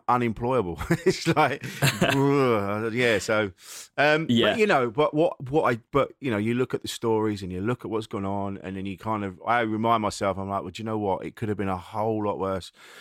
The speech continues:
Speaker 1: I've been really lucky. I haven't lost anybody to the virus. I
Speaker 2: Yeah,
Speaker 1: know
Speaker 2: yeah,
Speaker 1: people
Speaker 2: me
Speaker 1: that
Speaker 2: too.
Speaker 1: have, and I know people that have, family members have been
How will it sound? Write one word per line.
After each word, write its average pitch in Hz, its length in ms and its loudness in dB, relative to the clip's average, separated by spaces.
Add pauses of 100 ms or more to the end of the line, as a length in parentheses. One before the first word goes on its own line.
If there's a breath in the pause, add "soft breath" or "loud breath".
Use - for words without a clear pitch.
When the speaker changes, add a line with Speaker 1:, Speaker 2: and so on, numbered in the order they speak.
(300 loud breath)
Speaker 1:
I've 101 140 -8
been 110 120 0
really 117 180 2
lucky. 107 340 0
I 90 80 -4
haven't 113 260 -4
lost 107 280 -4
anybody 98 380 -6
to - 120 -8
the 98 100 -6
virus. 98 600 -4 (160)
I 104 60 -6
Speaker 2:
Yeah, 104 80 0
Speaker 1:
know 120 100 2
Speaker 2:
yeah, 98 80 -4
Speaker 1:
people 104 220 2
Speaker 2:
me 104 80 2
Speaker 1:
that 98 60 -4
Speaker 2:
too. 98 40 -4
Speaker 1:
have, 143 460 0
and 101 80 -4
I 98 60 0
know 101 160 -2
people 98 280 -8
that 95 160 -6
have, 87 160 -10 (140)
family 117 380 -2
members 120 220 -4
have 95 120 -6
been 92 400 -10